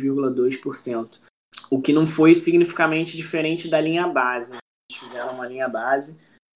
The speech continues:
pro estudo, é, não encontraram, é, tão diferente quanto o como estava antes pra depois dessa,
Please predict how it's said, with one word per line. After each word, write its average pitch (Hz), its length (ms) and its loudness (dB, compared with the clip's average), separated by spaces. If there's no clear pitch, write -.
pro 131 160 -4
estudo, 156 580 -4
é, 120 360 -6
não 123 160 0
encontraram, 135 840 2
é, 120 360 -2
tão 131 220 4
diferente 135 760 2
quanto 135 580 2
o 113 120 0
como 135 260 4
estava 135 540 0
antes 151 580 0
pra 139 180 -4
depois 135 460 0
dessa, 127 640 -2